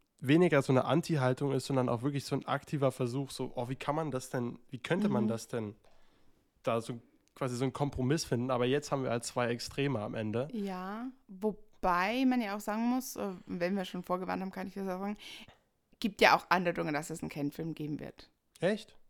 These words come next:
Speaker 2: Also es sagt ja im Film, Warner Brothers has announced new Ken-Film, kommt ja im Film selber vor.
Speaker 1: Ach so, okay, das ist mir entgangen.
Speaker 2: Ähm, als, als, als Ken das Patriarchat, äh, ins Barbieland bringt.
Speaker 1: Okay.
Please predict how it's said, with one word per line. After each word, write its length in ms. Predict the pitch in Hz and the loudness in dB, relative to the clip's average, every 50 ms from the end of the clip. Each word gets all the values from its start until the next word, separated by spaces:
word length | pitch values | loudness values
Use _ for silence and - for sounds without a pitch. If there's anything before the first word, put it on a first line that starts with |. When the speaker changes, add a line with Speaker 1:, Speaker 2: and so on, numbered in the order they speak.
| - _ | -12 _
Speaker 2:
Also 180 | - 160 165 | -4 0 2
es 120 | 165 170 - | 2 8 10
sagt 260 | 175 175 196 - - | 10 10 10 8 4
ja 80 | 202 - | 4 4
im 140 | 190 202 185 | 4 4 4
Film, 240 | - 196 190 196 180 | 4 4 4 4 6
Warner 280 | 180 180 190 190 185 | 6 6 6 6 4
Brothers 380 | 190 180 175 175 175 180 - - | 6 6 6 8 8 6 4 -2
has 120 | 180 - | -4 -4
announced 440 | 160 170 165 170 175 180 - - - | 0 4 4 4 4 2 -2 -4 -4
new 140 | 170 175 170 | -4 -4 -4
Ken-Film, 720 | - - 170 170 196 208 - - 165 156 165 196 208 - - _ _ | -2 0 2 2 2 2 0 0 0 0 2 0 -2 -4 -8 _ _
kommt 180 | - - 196 - | -4 -2 -2 0
ja 60 | - | 2
im 160 | - 208 196 | 2 2 2
Film 240 | - - 196 185 180 | 2 2 0 0 0
selber 240 | 185 180 170 170 170 | -2 0 0 0 0
vor. 400 | - - 208 202 180 185 233 - - - | 0 0 2 4 4 4 2 0 -6 -8
Speaker 1:
Ach 100 | 113 - | -8 -6
so, 140 | - 156 131 | -4 -4 -4
okay, 160 | 117 - 131 | -2 0 -2
das 100 | 113 - | -2 -2
ist 80 | - - | -2 -2
mir 100 | 147 147 | 0 0
entgangen. 420 | 139 127 - 135 120 110 107 101 - _ _ _ _ | 0 0 0 0 0 0 -2 -4 -8 _ _ _ _
Speaker 2:
Ähm, 240 | 190 185 185 185 196 | 8 8 8 8 8
als, 220 | - 190 202 - - | 8 6 6 6 4
als, 240 | - 196 220 - - - - | 2 2 2 2 -4 -2 0
als 240 | - 208 - - - - - | 0 0 0 -6 -12 -12 -4
Ken 380 | - 208 202 214 214 202 170 139 | -2 2 2 4 2 2 0 -2
das 160 | 190 196 - | -4 -6 -4
Patriarchat, 720 | - 214 196 - - 196 196 - 220 196 196 196 - - - - | -4 -4 -4 -2 -2 -2 -2 0 0 0 0 0 -4 -10 -8 -4
äh, 100 | - 196 | -4 -4
ins 420 | - - 196 196 185 - - - - _ _ - | 0 0 0 -2 -2 -4 -10 -14 -18 _ _ -2
Barbieland 400 | 180 180 180 175 170 156 - - | -2 0 0 0 -2 -2 -4 -4
bringt. 340 | - 160 147 147 - - - _ - | -2 -2 -2 -2 -6 -12 -12 _ -4
Speaker 1:
Okay. 340 | 131 - - 123 120 131 | -4 -2 -2 -2 -2 -2